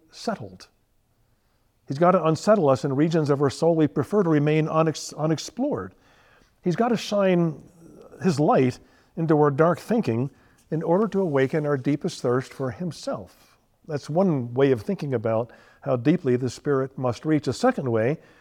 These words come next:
of thinking why the Spirit must reach deep is this. Our natural tendency from birth is to resist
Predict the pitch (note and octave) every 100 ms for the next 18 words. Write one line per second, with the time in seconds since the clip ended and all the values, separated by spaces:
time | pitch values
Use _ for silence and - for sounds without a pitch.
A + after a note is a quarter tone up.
0 | _ _ - A#2+ D#3+ C#3+ C3 B2+ B2+ -
1 | D3 C#3 C#3 B2 - C3+ - C#3+ C#3 C3
2 | D#3+ D#3 - D#3 C#3 D3 G3 - F3+ D3+
3 | - A#3+ B3+ D3 G#2+ - F#2+ E3 - _
4 | _ _ _ - D3 D3 C3 C3+ F3+ -
5 | - _ - D3+ - D#3 D3 A#2 F3+ D3
6 | B2+ -